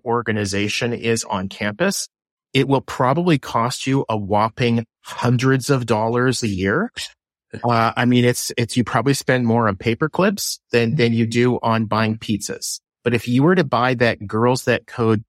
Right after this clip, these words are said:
group, you know, a couple of pizzas every other week for their meetings, you will be their new best friend. And, and they will definitely drive candidates to you. So wining and dining professors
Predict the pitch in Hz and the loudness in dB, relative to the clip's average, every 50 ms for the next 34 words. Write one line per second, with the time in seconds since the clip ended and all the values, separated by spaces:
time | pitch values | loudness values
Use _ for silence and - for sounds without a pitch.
0 | _ _ _ _ _ _ _ _ _ _ _ _ _ - 120 104 110 110 131 139 | _ _ _ _ _ _ _ _ _ _ _ _ _ -14 -10 -4 0 2 4 4
1 | 127 104 90 - _ _ _ _ _ _ _ _ _ _ _ _ _ _ _ - | 2 2 -2 -8 _ _ _ _ _ _ _ _ _ _ _ _ _ _ _ 0
2 | 117 107 101 101 - _ _ _ - 120 - - - - 147 147 - - 175 151 | 0 0 0 -4 -6 _ _ _ -4 -4 -4 -6 -4 -2 -2 -2 0 0 0 0
3 | 143 131 - - - 160 170 175 - - 95 85 78 92 - - - - _ _ | 0 0 -2 -2 -2 -2 -2 -2 -2 0 0 0 0 -2 -4 -6 -10 -12 _ _
4 | _ _ _ _ - 113 123 123 120 131 127 123 - - 123 120 123 113 107 104 | _ _ _ _ 0 2 2 2 2 0 0 0 0 0 -2 0 2 0 0 0
5 | 101 120 135 139 120 101 - _ _ _ _ _ - 117 107 110 104 98 95 98 | 2 2 4 4 4 2 0 _ _ _ _ _ -4 -2 0 0 -2 -2 -2 -2
6 | 104 107 120 131 135 165 185 208 214 214 - - - - _ _ _ _ _ - | -4 -4 -2 -2 0 2 2 2 0 0 -4 -8 -8 -10 _ _ _ _ _ -2
7 | 104 113 127 143 151 151 139 120 123 120 123 113 117 113 110 107 101 104 107 101 | 2 4 4 6 6 4 4 4 2 2 2 2 2 0 2 2 0 0 2 2
8 | 98 95 95 - - - 92 82 - - - _ _ _ _ - 110 110 110 107 | 0 0 0 -2 -4 -4 -4 -4 -4 -8 -12 _ _ _ _ -6 -2 -2 -2 -2
9 | - - 113 110 107 104 101 113 120 127 143 131 123 131 135 120 123 113 117 120 | -2 -2 -2 -2 -2 0 2 2 4 4 4 4 2 2 0 0 0 0 0 0
10 | 120 120 - 131 120 113 110 98 92 101 104 104 104 104 110 110 107 - _ _ | 0 0 -2 -2 -2 -2 -2 -2 -2 0 0 0 2 0 0 -2 -4 -6 _ _
11 | _ _ _ _ - - - 113 110 107 104 104 104 101 - - - - 117 107 | _ _ _ _ -12 -6 -2 -2 0 0 -2 -4 -6 -8 -8 -10 -8 -4 -2 -2
12 | 101 92 73 - - - - 131 113 110 113 - _ _ _ _ _ _ _ _ | -2 -4 -6 -8 -8 -4 -2 -2 -2 -2 -4 -10 _ _ _ _ _ _ _ _
13 | - 110 110 123 123 127 147 160 180 190 196 196 180 147 139 135 120 123 127 127 | -10 -4 0 2 2 4 4 4 4 4 4 4 4 2 2 2 0 0 0 0
14 | 127 131 131 - - 123 113 - - - 110 98 - - - 127 151 180 185 - | 0 0 0 -2 -4 -6 -6 -4 -2 -2 -2 0 -2 -4 -4 -4 -4 -4 -4 -6
15 | - - - | -8 -10 -12